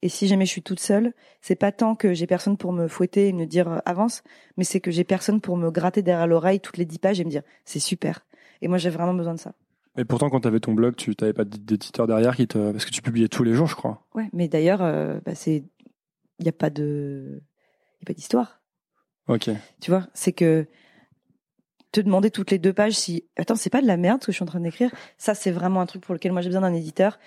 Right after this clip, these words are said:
Speaker 1: qui régulièrement, je pense parfois même sans lire ce que je lui ai envoyé, me fait, non, non, c'est super. C'est vraiment ça. C'est, euh, <laughs> j'ai juste besoin de ça tout le temps et,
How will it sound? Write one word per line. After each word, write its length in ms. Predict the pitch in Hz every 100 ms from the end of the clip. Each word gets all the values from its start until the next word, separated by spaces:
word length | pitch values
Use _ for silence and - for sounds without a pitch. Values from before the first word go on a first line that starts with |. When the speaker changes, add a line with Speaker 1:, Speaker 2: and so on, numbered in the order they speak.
| - _
Speaker 1:
qui 160 | - 196
régulièrement, 640 | 185 180 185 180 190 226 _
je 140 | 180 208
pense 220 | 208 226
parfois 320 | - 220 233
même 120 | 208
sans 200 | 202 233
lire 180 | 226 233
ce 40 | -
que 100 | 220
je 40 |
lui 60 | 185
ai 20 |
envoyé, 180 | 180 220
me 60 |
fait, 160 | 202 170 - - -
non, 80 | 220
non, 80 | 254
c'est 120 | 233
super. 360 | - 208 202 - _ - _
C'est 140 | - 196
vraiment 240 | 190 202
ça. 240 | 196 170 -
C'est, 320 | - 190 180
euh, 420 | 175 165 156 160
<laughs> 80 | -
j'ai 160 | 180 180
juste 200 | 185 220
besoin 220 | 208 196
de 80 | 190
ça 140 | -
tout 100 | 196
le 80 | 175
temps 300 | - 208 233
et, 320 | 208 170 165